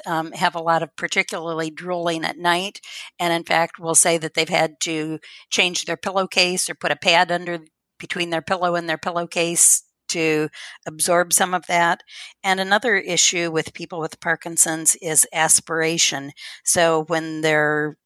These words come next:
food or drink goes down their windpipe, instead of, um, going down the esophagus and ending up in the stomach,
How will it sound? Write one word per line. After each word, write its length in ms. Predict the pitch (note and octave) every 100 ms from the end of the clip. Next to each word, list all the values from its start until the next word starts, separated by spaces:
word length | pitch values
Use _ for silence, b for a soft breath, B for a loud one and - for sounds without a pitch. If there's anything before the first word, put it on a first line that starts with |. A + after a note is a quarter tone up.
| _ _ -
food 280 | G3+ F#3+
or 80 | E3
drink 320 | D3 E3+ E3
goes 240 | - E3+ D#3+
down 240 | E3+ E3
their 120 | D#3
windpipe, 680 | D3+ E3+ E3+ F3 D3+ D#3 - - _
instead 560 | D#3 D#3 - E3+ D#3+ D#3
of, 460 | D3 D3 C#3 - - B B B -
um, 280 | D3+ D3 D#3
going 260 | E3+ D#3+
down 300 | D3+ D3 D3+
the 260 | D3 C#3+ C#3 _ _ _ _
esophagus 580 | D#3+ E3+ E3 E3 D3 D3
and 100 | D#3
ending 240 | D3+ D3+ D#3
up 120 | D#3
in 80 | D3
the 80 |
stomach, 400 | C#3+ - E3+ E3